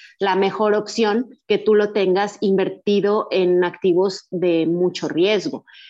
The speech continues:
Entonces, esto también te va a permitir que no te sabotees.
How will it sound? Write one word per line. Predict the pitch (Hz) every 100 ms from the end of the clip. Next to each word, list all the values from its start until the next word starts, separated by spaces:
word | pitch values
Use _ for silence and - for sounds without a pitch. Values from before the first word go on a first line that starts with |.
| -
Entonces, | 185 185 220 208 254 247 - -
esto | - 262 294
también | 277 254 262
te | 262
va | 254
a |
permitir | 262 247 247 254
que | 240
no | 240 233
te | 247
sabotees. | 254 208 208 254 277 285 - -